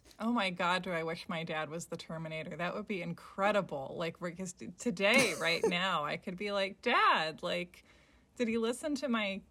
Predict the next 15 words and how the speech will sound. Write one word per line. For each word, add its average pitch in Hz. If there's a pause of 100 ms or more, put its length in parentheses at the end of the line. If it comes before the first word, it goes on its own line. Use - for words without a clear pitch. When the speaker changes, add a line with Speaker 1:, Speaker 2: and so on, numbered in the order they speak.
(240)
Speaker 1:
show 226
that 311
I 254
put 247
out 247
this 277
week?" 240
He'd 226
be 208
like, 190
"Yes, 180 (380)
I 175
enjoyed 180
minute 180
forty-seven." 170